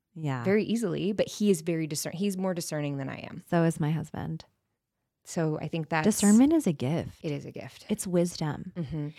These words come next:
Speaker 1: Did you know I heard the definition of wisdom? It was actually a note in my Bible. Like, there's, like, little, like, commentary notes at the bottom. This is so good. It says, "Wisdom is the mind of God."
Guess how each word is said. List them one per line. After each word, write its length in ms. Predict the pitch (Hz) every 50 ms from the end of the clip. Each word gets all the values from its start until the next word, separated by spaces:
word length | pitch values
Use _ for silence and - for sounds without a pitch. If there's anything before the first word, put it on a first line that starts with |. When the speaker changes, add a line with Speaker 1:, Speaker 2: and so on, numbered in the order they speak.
| - - - -
Speaker 1:
Did 140 | 175 165
you 60 | 175 190
know 120 | 208 214
I 80 | 208 190
heard 180 | 165 180 170
the 80 | 180 170
definition 520 | 165 156 - 170 160 156 160 - - 170
of 120 | 160 160 160
wisdom? 520 | 156 151 - - 160 160 156 156 156 -
It 100 | - 185
was 120 | 180 170 160
actually 320 | 160 - - - 185 175 160
a 80 | 151
note 320 | 151 151 143 139 139 135 -
in 120 | - 160 156
my 100 | 143 143
Bible. 280 | - 135 139 143 143
Like, 180 | 135 135 139 -
there's, 260 | - 143 143 143 -
like, 160 | 135 135 -
little, 220 | 143 143 143 135 120
like, 180 | 110 98 - - _ _ _ _
commentary 600 | - - - 127 127 139 156 - 180 180 190 196
notes 300 | 196 202 214 226 233 -
at 100 | 247 -
the 80 | 262 226
bottom. 380 | 233 233 233 247 262 277 285 - - - _ _ _ _ _ _ _ _ _ _
This 160 | - 175 170
is 100 | 185 175
so 120 | - - 160
good. 300 | - - - 92 - - - _ - - - _ _
It 120 | - 185 -
says, 300 | - 190 180 175 160 - - _ -
"Wisdom 680 | 175 175 170 170 180 180 175 - - 190 190 190 190 - -
is 160 | - 165 160
the 100 | 160 165
mind 340 | 160 165 160 151 151 151 151
of 120 | 151 147 -
God." 340 | - 82 80 - - -